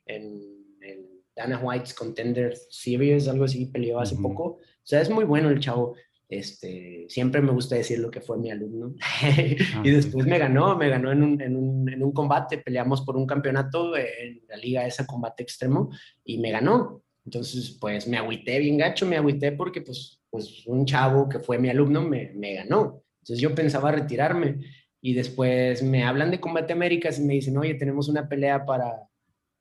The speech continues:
Speaker 1: contigo contra Iván Pérez", y sin, sin pensarlo dije: "No, hombre, a huevo, no me puedo retirar sin partirle en su madre a ese güey".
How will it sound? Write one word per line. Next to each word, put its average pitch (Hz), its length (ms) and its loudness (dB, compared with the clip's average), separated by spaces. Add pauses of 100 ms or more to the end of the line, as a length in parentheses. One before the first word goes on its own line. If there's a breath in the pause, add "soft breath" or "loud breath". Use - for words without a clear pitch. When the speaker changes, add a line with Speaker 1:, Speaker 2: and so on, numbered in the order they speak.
Speaker 1:
contigo 131 440 2
contra 117 260 0
Iván 123 240 0
Pérez", 135 260 2
y 113 100 -4
sin, 110 420 -6
sin 117 200 -6
pensarlo 113 400 -4
dije: 110 200 -8
"No, 107 100 -10
hombre, 123 180 2
a 110 60 -2
huevo, 117 300 -2
no 123 80 2
me 131 100 2
puedo 131 220 4
retirar 123 300 -2
sin 123 260 -4
partirle 123 400 -4
en 131 80 4
su 120 160 -6
madre 117 200 -4
a - 20 -6
ese 107 180 -12
güey". 117 220 -4